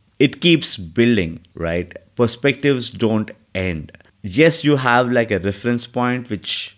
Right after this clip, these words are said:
you know, where you say that, "Okay, fine, at this point, this is what I think. And this is my perspective towards, say, money, or this is my perspective towards, say, friendship or love or whatever." But it keeps changing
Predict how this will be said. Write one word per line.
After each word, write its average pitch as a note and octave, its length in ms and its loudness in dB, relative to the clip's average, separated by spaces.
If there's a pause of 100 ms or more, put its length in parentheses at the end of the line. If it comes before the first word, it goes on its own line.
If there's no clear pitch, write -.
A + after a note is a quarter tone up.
you - 140 -8
know, E2+ 440 -8
where G#2 220 0
you G2+ 220 -2
say G#2 180 -2
that, F#2+ 180 0
"Okay, B2 220 -2
fine, C3+ 160 -2
at A#2+ 160 -2
this D3+ 160 -6
point, B2 400 -2
this A#2 140 -4
is A2+ 100 -6
what A2 180 0
I F2+ 80 -4
think. F2 440 -10 (340)
And A2 180 -2
this A2 140 -4
is A2+ 100 -8
my G#2 140 -4
perspective G2 640 -4
towards, F2+ 500 -4
say, F#2 160 -2
money, G#2+ 540 0 (240)
or G2+ 160 -2
this G#2 120 -4
is A2 120 -4
my A2 140 -2
perspective G2 640 -6
towards, F#2 420 -4
say, F#2 120 -4
friendship C#3 600 -4
or G2 100 -2
love A2 400 -6
or F#2+ 140 -2
whatever." F2+ 520 -6 (240)
But C3 440 4 (240)
it D#3 200 4
keeps D#3+ 360 0
changing G#2+ 640 -2